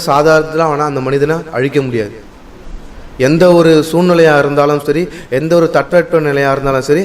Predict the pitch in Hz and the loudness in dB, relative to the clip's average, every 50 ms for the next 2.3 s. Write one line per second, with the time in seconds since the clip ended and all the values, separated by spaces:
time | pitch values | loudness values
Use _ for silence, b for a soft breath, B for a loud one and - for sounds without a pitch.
0 | 147 156 190 B B 123 127 131 135 143 160 156 143 135 131 131 - 147 143 131 | -4 -10 -14 B B -2 0 2 2 2 2 0 0 -2 -2 -2 -2 -2 -2 -2
1 | 131 135 127 127 123 120 117 113 113 107 107 104 - B B B B B - 120 | -2 -2 -2 0 0 0 -2 -4 -6 -8 -10 -12 -14 B B B B B -6 -4
2 | 131 139 151 170 190 | 0 0 0 0 -2